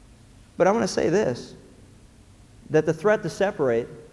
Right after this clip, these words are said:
is not a weapon to be used just to try to get your way. The conclusion to separate comes after many hours of prayer and agony and crying and tears,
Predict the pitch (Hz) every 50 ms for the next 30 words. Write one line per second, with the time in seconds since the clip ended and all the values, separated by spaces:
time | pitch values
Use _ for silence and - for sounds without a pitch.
0 | - - - - - - - - - - - - - - - 151 143 180 185 165
1 | 147 143 143 160 185 180 185 165 147 143 131 135 131 135 143 156 139 160 151 -
2 | - 127 - - 147 135 131 123 135 139 127 127 123 127 151 143 107 98 101 101
3 | - - - - - - - - - - - - - - - - - - - -
4 | - - - - - - - - - - - - - - - - - - - -
5 | - 160 160 180 165 160 - 214 220 226 190 196 160 151 147 - 208 196 208 202
6 | 175 165 151 143 139 - - 170 165 156 151 160 156 156 160 156 135 139 147 160
7 | 165 160 156 151 160 165 160 156 147 139 135 127 120 131 120 113 - - - -
8 | - 175 170 165 143 123 113 110 107 - 131 127 127 139 151 165 151 143 127 120
9 | 113 113 117 104 - - - 160 160 165 170 156 143 127 117 113 120 - - 185
10 | 175 156 120 104 101 92 - -